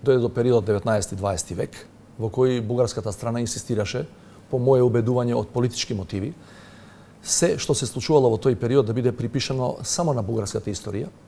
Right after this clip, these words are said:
и сите тие дејци, сите револуционери и сите настани да бидат дефинирани како исклучиво бугарски.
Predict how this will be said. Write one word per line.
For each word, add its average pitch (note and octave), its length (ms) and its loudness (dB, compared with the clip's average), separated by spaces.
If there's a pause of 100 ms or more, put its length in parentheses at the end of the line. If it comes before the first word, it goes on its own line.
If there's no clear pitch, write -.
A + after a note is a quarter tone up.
(760)
и C3+ 100 0
сите D#3 240 -2
тие C#3+ 320 6
дејци, C3 600 2
сите B2+ 260 0
револуционери A2+ 640 -2
и B2 100 -4
сите B2 240 -4
настани B2 340 -2
да A2+ 80 -2
бидат A2+ 240 -4
дефинирани A#2+ 520 -2
како A#2+ 380 -4
исклучиво C3+ 480 -6
бугарски. A2 500 -6